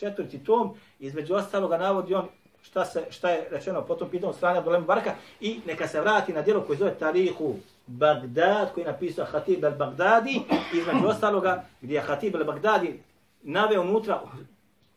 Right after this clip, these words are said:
da se malo, onaj, trideset i šest, trideset i pet isto također. Dočim, ovaj, e, e, ima,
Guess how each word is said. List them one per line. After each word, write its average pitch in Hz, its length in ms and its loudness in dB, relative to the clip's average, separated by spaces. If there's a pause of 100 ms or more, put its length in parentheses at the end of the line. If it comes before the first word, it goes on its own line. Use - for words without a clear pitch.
da 131 80 -16
se - 140 -20
malo, 160 240 -4
onaj, 120 380 -6
trideset 190 460 -2
i 139 80 -8
šest, 202 420 0
trideset 220 340 -4
i 156 60 -2
pet - 300 0
isto 180 220 -4
također. 147 380 -2 (300)
Dočim, 175 440 -2
ovaj, 147 520 2
e, 147 60 -2
e, 135 800 -8 (1600)
ima, 180 200 -6